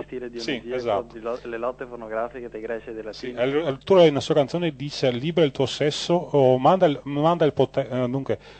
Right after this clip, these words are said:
Speaker 2: eh, "Libera la tua immaginazione pota-, eh, la tua immaginazione temporale, mandala al potere nel tuo organo sessuale", c'è su un'altra canzone di Battiato.
Speaker 1: Sì, sì, beh, è chiaro che in queste canzoni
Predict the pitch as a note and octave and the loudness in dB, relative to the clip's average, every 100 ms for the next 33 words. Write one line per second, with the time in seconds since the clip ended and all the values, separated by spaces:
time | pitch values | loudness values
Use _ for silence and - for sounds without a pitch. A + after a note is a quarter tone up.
0 | - - B2 B2 F3 F#3 D3 E3+ D3+ C#3 | -20 -4 -2 0 6 6 6 4 6 4
1 | C#3 - C#3+ - B2+ C#3+ B2+ A#2 A#2 A2 | 0 0 -2 0 0 0 0 2 2 2
2 | A2+ D#3+ E3 C#3 C3 - C#3 C#3+ B2+ C3 | 4 4 4 4 2 2 0 2 6 6
3 | C#3+ C3 D3 E3 D3+ B2+ C3 C3+ D3 C3+ | 6 2 2 4 4 4 2 0 -2 -2
4 | - B2+ C#3 B2+ - - A2+ G#2 F#2+ F#2+ | 4 4 4 0 -4 -2 2 4 2 -4
5 | G#2+ - A#2+ A#2+ A#2 A2 G2+ A#2+ G#2+ G#2 | -10 -6 -4 -4 -4 -4 -4 -6 -2 -4
6 | - F#2 F2 - - B2 - C#3 - B2+ | -2 -6 -6 -14 -10 -8 -4 -6 -6 -10
7 | B2 A2+ A2+ A2 G2 - A2 A2+ B2+ A#2 | -4 -2 -2 -4 -8 -10 -6 -6 -6 -6
8 | G#2+ G#2+ - G#2+ - A2+ G2+ - - - | -8 -8 -14 -12 -6 -6 -6 -14 -20 -20
9 | - - A2+ - A#2+ C3 C3 B2 A#2 | -12 -10 -10 -10 -10 -8 -8 -8 -10